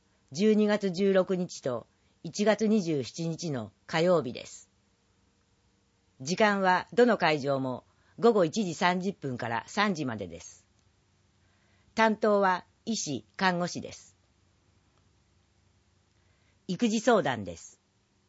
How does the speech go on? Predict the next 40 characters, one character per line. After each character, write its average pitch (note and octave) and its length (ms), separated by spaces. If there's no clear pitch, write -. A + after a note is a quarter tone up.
乳 B3+ 260
幼 C4 160
児 F3+ 140
を D3+ 100
持 C#3 140
つ B2+ 180
お D#3 100
母 G3 200
さ G3+ 160
ん F#3+ 40
方 F#3 240
を C3 60
対 A#2+ 220
象 A#2 240
に、 A2 240
発 G#3 300
育、 F#3 420
発 - 260
達、 E3 420
食 F3 320
事、 D#3+ 280
歯、 F3 300
子 G3+ 120
育 A3+ 240
て F#3+ 80
の D#3 120
悩 F3 280
み G3+ 80
に E3 120
つ - 120
い B2 80
て A#2 120
の A2+ 120
相 D3+ 200
談 C#3+ 200
に C3 100
応 B2+ 120
じ G#2+ 100
ま G#2 120
す。 - 260